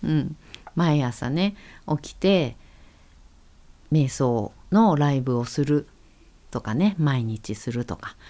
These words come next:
そういったこと、今まで好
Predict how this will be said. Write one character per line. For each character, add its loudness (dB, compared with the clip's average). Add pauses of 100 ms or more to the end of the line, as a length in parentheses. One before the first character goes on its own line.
(320)
そ -2
う 2
い -2
っ -8 (120)
た -2 (600)
こ -2
と、 2
今 4
ま 2
で -2
好 -4